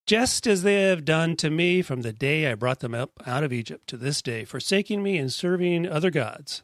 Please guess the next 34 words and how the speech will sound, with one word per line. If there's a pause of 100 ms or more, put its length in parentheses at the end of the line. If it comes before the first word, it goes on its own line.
(120)
So
also
they
are
doing
to
you. (840)
Now
then,
listen
to
their
voice.
Only
you
shall
solemnly
warn
them
and
shall, (380)
and
show
them
the
ways
of
the
king
who
shall
reign
over
them."